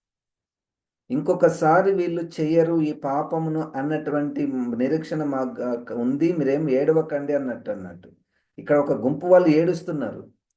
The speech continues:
ఎజ్రా గారు, ఇంకొక స్త్రీలు, పిల్లలు, వీళ్ళందరూ కూడా ఎందుకు ఏడుస్తున్నారంటే, పాపం జరిగింది, పశ్చాత్తాపంతో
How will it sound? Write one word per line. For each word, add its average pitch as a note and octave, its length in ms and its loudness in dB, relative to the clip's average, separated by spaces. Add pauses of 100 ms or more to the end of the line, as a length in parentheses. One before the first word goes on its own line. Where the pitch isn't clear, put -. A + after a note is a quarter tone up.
ఎజ్రా A2 360 0
గారు, B2+ 320 2
ఇంకొక B2 640 -2
స్త్రీలు, B2 760 -4 (340)
పిల్లలు, B2+ 400 4
వీళ్ళందరూ D3+ 680 0
కూడా D3 520 -4 (640)
ఎందుకు D#3+ 440 -2
ఏడుస్తున్నారంటే, E3+ 760 0
పాపం D#3 540 -4
జరిగింది, D#3+ 640 -4
పశ్చాత్తాపంతో D#3+ 1300 -4